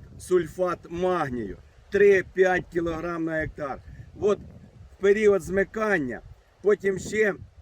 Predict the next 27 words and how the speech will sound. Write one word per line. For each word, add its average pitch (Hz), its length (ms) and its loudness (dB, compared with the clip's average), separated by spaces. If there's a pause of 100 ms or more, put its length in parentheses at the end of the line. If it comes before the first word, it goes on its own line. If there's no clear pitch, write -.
(340)
днів 185 320 0
через 180 300 -4
п'ятнадцять-двадцять, 165 1160 -6 (460)
а 151 100 -10
потім 196 460 0 (220)
іще 185 320 0
десь 180 340 2 (100)
в - 40 -20
серпні 202 500 -2
місяці, 139 600 -4 (380)
всередині 175 640 2
також 175 460 -2
десь 151 200 -8
три-п'ять 208 640 0
кілограм. 156 520 -6
Друзі, 185 320 2
це 220 240 -2
невеликі 214 640 2
витрати 175 580 -4 (420)
в - 40 -14
порівнянні 202 600 2
з 175 80 -6
тим, 208 280 0 (240)
що 196 220 -2
дасть 180 360 0
цей 190 200 4
продукт. 160 600 -4